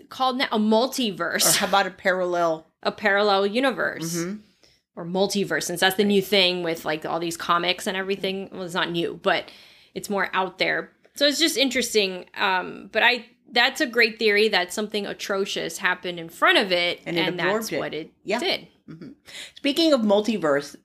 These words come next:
Speaker 2: if anyone out there has ever watched, or sorry, not watched, read the Stephen King Dark Tower series, that literally is a multiverse, a parallel universe
Speaker 1: Mm.
Speaker 2: running right alongside all his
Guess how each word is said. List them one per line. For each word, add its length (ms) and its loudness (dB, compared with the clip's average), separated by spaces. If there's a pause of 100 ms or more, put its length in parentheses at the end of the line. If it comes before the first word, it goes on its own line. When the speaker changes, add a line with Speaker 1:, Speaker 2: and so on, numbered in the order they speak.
Speaker 2:
if 400 2
anyone 420 2
out 220 4
there 160 4
has 160 2
ever 220 0
watched, 580 -2
or 240 2
sorry, 300 0
not 240 -6
watched, 400 -6 (340)
read 480 2
the 240 -2
Stephen 400 -2
King 460 0
Dark 260 -2
Tower 320 0
series, 480 -8 (300)
that 240 4
literally 540 2 (100)
is 420 2 (220)
a 80 2
multiverse, 800 -4
a 100 -6
parallel 640 2
universe 640 -2 (420)
Speaker 1:
Mm. 60 0
Speaker 2:
running 420 2
right 220 2
alongside 880 0 (160)
all 320 6
his 260 -6